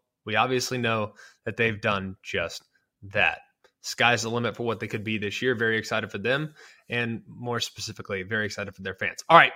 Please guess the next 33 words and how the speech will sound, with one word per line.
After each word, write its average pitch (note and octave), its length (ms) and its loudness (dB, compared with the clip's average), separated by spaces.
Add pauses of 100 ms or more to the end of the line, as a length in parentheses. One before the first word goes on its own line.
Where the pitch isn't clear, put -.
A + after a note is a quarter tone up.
(120)
the D#3 160 0
A A3 200 8
P G#3 320 0
poll G3+ 540 8 (320)
takeaway F3+ 920 8 (240)
of D3+ 420 8 (180)
the C#3 300 2
day. C3+ 320 8 (840)
Being C4+ 260 10
number C#4 240 10
one F3+ 460 8
is C3 180 4
not D3 300 4
exactly C3+ 500 2
where A#2 220 0
you G#2 200 -6
want G#2+ 180 -4
to G2+ 40 -4
be, C3 280 8
at G2 120 -2
least C3 280 -2
in A#2 120 -4
this G#2+ 160 -6
century. A2 880 0
Since B2+ 360 -4
two F#3 240 0
thousand, D3+ 680 0
there B2+ 100 6
have B2 60 0
been D3+ 120 4
only C#3 200 -2
two A#3+ 320 2
teams C#3+ 640 2